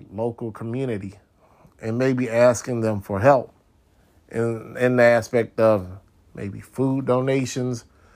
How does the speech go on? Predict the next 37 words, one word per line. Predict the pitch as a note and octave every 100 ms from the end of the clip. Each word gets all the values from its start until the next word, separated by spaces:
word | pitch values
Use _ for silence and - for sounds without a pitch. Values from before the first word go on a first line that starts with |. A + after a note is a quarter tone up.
| _ -
or | D3+
maybe | D#3+ G3+ G#3
you | E3 F#3+
can | G3+ E3+
actually | D#3+ D3+ C3
donate | C#3 D#3 D#3 D3 -
old | C3+ D#3+ D#3 C#3
food. | E3 F3 C#3+
I | A#2
know | C#3+ D3+ C#3+
that | C3 B2
a | G#2
lot | G#2+ B2+ C#3
of | C3
you | B2+
still | - C#3
throw | A#2+ A#2+ C3 C#3
out | C#3 -
food, | - D3+ D#3 B2 A2 _ _ _ _
and | - C3 B2 A#2
I | G#2 A#2+ B2+
know | C3+ D3+
everybody | C3 D#3 C#3+ A#2+ A#2 A#2
has | G#2+
seen | C3+ A#2+
these | A2+ G2
food | - E3 D3+
lines | A2+ A2 A2 G#2+
by | G2+ G#2+
now, | G#2+ C#3 C#3 C3 - _ _ _ _ _
and | B2 B2+ B2 A#2+ A#2+ A#2 A2+ G2+
that's | A2 C3+ C3+ C3+
if | B2+ B2+
you | A2+
haven't | B2 A2+ A#2+
even | G#2+ G#2+
partaken | - G#2+ G2 - D#3+ D#3 A2 F#2+ F#2